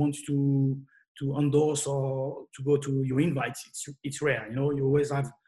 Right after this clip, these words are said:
an intermediary in, in, uh, that's gonna do that. So what i-, happens is, like, for example, a broadcaster is looking for a star because, uh, he has been let down by someone else. So basically, he can push forward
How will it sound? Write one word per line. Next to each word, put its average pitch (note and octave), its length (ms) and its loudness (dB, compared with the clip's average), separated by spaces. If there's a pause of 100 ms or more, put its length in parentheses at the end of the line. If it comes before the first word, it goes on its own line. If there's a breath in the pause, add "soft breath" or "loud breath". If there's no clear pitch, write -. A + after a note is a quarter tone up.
(240 soft breath)
an C#3+ 100 0
intermediary C#3 500 -2
in, C3+ 220 0
in, C3 160 -8
uh, B2 260 -14 (100)
that's - 240 -14
gonna C3 260 -2
do C#3 120 0
that. D#3+ 180 0 (580 loud breath)
So - 120 -6 (340)
what F#3+ 180 -2
i-, F3+ 180 -6
happens G3 460 -2
is, D3+ 140 -4
like, D#3 240 -2 (320)
for F3 380 4
example, E3 520 0
a D#3 40 2
broadcaster E3+ 540 0
is C#3 160 -2
looking D#3+ 260 -2
for D3+ 420 -2 (380 soft breath)
a C#3 80 0
star F3 540 0
because, C#3+ 340 2 (440 soft breath)
uh, D3 360 2
he D3 60 0
has D3 140 0
been D3+ 200 0
let D3+ 160 0
down D3+ 220 0
by D#3 120 -2
someone D3 380 -2
else. F#3 260 0 (400 soft breath)
So D#3 280 2
basically, F3+ 500 2
he - 100 -6
can E3 240 -2
push G3+ 280 -4
forward D#3+ 460 4